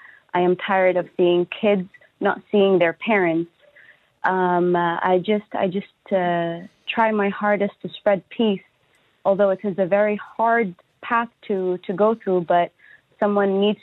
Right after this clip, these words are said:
to take a stand. And, um, uh, it is time to,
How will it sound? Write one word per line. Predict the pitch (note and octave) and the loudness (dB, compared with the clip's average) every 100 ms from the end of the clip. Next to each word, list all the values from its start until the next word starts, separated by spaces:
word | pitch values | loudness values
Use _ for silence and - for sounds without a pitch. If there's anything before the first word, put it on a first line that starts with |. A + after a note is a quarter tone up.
| - | -10
to | |
take | F#3 G3 F#3 | -4 -4 -4
a | F3+ - | -6 -4
stand. | F#3+ F3+ E3+ F3 F3 - - _ - | -2 0 0 -2 -4 -18 -20 _ -4
And, | F#3 F#3 F3+ | 0 0 0
um, | F3+ F3 E3+ E3+ E3+ E3 - - _ - | 0 0 -2 -2 -2 -6 -14 -20 _ -6
uh, | F3 E3+ E3 D#3+ E3+ G1+ - | -4 -2 -4 -6 -10 -12 -8
it | F#3 - | -6 -4
is | G3 - | -6 -6
time | A3 G3+ G3 G3 F#3+ - | -2 2 4 2 0 -2
to, | F3+ F3+ F3+ | 2 2 2